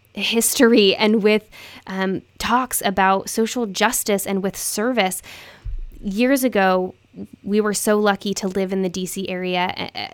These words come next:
Dave and I had just one baby at, when we moved there, and our first Martin Luther King Day, when we lived in D C for the first time, we spent the evening of Martin Luther King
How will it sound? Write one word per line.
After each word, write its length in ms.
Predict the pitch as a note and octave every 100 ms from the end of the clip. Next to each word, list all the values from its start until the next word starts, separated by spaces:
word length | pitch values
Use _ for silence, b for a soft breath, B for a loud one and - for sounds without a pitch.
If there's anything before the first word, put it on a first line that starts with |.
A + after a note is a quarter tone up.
| F#3+
Dave 220 | G#3 G#3+
and 100 | G3+
I 100 | F#3
had 220 | F#3 F3
just 180 | F3+ F#3+
one 520 | F3+ G3+ G3+ G3+ - G3
baby 400 | F#3+ F#3 F#3+ F#3+
at, 120 | -
when 160 | F#3+ F#3
we 140 | F#3
moved 380 | F#3 F#3 G3 -
there, 200 | F#3 F3
and 140 | F#3
our 140 | F3+ F3
first 600 | - - B3 C4 - - B B B
Martin 260 | G3+ A3+
Luther 220 | G#3+ G3+ F#3+
King 280 | - F#3+ F#3
Day, 340 | F3 F3 -
when 180 | G3 F#3
we 100 | F3+
lived 340 | F#3 F#3+ G3
in 120 | - F#3
D 140 | F3+
C 460 | - F#3+ E3+ E3+ -
for 120 | -
the 80 | F3+
first 220 | F#3 F3+
time, 340 | - F3+ F3 - - F#3+
we 300 | F#3+ G3 - _ _ _
spent 520 | - - G3 F3+ F#3 - B B B B B
the 200 | F#3 F#3+ G#3
evening 520 | G#3+ G#3+ G3 F3+ F3+
of 140 | F#3+ F#3
Martin 240 | F#3 G3
Luther 240 | F#3+ F#3 G#3+
King 420 | - G#3 G3